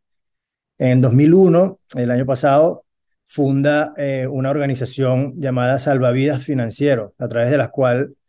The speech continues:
eh, hace eventos gratuitos, donde básicamente imparte información gratis a la, a la comunidad.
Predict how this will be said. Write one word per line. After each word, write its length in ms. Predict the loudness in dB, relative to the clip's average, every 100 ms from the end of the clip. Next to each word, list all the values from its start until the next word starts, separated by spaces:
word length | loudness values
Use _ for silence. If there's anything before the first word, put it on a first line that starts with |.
| _ _ _
eh, 240 | -4 -4 -2
hace 260 | -2 0
eventos 300 | 0 -2 -2
gratuitos, 720 | -2 -2 2 2 2 -2 -4 -6
donde 320 | -8 -4 -2
básicamente 480 | 0 2 0 0 0
imparte 300 | 0 0 0
información 760 | 0 0 0 -2 -2 -2 -2
gratis 440 | 0 0 0 -4 -6 -14 _ _ -8
a 120 | -4
la, 260 | 0 0 -2
a 100 | -4
la 100 | -4
comunidad. 600 | -2 -2 0 0 0